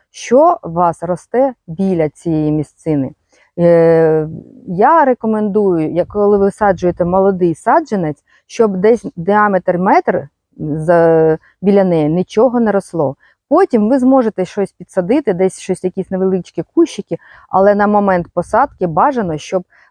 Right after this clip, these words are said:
в неї було місце, щоб вона гарно вкоренилася,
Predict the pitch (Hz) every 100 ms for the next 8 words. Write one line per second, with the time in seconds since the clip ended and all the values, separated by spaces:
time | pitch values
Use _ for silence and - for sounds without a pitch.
0 | - 185 277 233 175 180 208 202 190 -
1 | _ 135 120 - 170 180 202 196 196 196
2 | 175 170 - _ _ 220 214 170 160 147
3 | 175 - 285